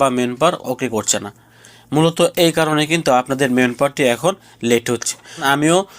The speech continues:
আমার দুইটি লোকের জন্য ভিসা কিনেছি, ভিসা কিনে দেশে পাঠিয়েছি, কিন্তু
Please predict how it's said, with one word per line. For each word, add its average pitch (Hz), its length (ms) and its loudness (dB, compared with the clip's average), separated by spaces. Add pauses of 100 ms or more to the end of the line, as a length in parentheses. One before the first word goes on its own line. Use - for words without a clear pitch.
(260)
আমার 139 200 2 (100)
দুইটি 147 220 2 (120)
লোকের 143 280 -2
জন্য 143 140 -2 (140)
ভিসা 127 260 0
কিনেছি, 135 300 -2 (120)
ভিসা 127 240 -2
কিনে 131 180 -4 (120)
দেশে 123 280 -2
পাঠিয়েছি, 127 400 -2 (440)
কিন্তু 165 220 0